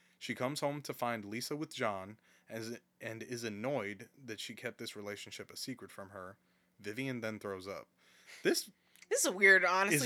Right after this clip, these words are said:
Speaker 1: is a
Speaker 2: synopsis.
Speaker 1: very weird plot synopsis because they didn't mention who John was, and it's very s-,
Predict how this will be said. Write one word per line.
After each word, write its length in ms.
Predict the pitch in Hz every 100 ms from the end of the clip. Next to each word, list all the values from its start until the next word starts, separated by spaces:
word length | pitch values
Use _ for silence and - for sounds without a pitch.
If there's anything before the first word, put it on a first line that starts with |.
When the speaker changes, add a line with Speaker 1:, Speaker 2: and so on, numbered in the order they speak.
| 135
Speaker 1:
is 60 |
a 20 | 120
Speaker 2:
synopsis. 200 | - 135
Speaker 1:
very 240 | 139 135 131
weird 340 | 120 120 113
plot 240 | 120 117 -
synopsis 440 | 117 110 107 107
because 220 | 113 107
they 100 | 107
didn't 260 | 101 113 160
mention 280 | 135 127 127
who 160 | 120 110
John 340 | 107 104 101
was, 320 | 101 101 101 -
and 160 | 117 107
it's 140 | 107
very 800 | 95 87 104 127 247 220 127 - -
s-, 300 | - - -